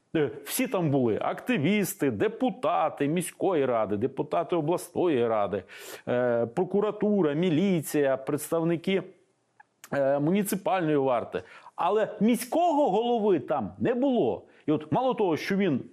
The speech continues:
відсторонився від цього, так він ще й активно прикриває цей злочин. А знаєте чому?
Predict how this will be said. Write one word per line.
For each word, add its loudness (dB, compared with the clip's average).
відсторонився 0
від -2
цього, 0
так -8
він 2
ще -2
й -4
активно 0
прикриває 0
цей 0
злочин. -2
А -2
знаєте -2
чому? -2